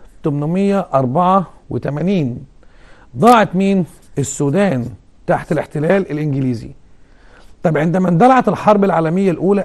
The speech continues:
ألف تسعمية وأربعتاشر كانت كل البلاد العربية، كل البلاد في قبضة الإيه؟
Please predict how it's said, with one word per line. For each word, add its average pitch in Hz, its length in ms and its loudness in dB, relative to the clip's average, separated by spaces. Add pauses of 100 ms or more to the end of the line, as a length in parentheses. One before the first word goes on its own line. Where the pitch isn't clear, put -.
ألف 196 260 2
تسعمية 190 440 -2
وأربعتاشر 147 920 -2 (480)
كانت 233 400 4
كل 254 260 4
البلاد 175 360 4
العربية، 139 600 4 (600)
كل 233 240 4
البلاد 135 420 2 (420)
في 147 220 -2
قبضة 208 420 2
الإيه؟ 156 420 6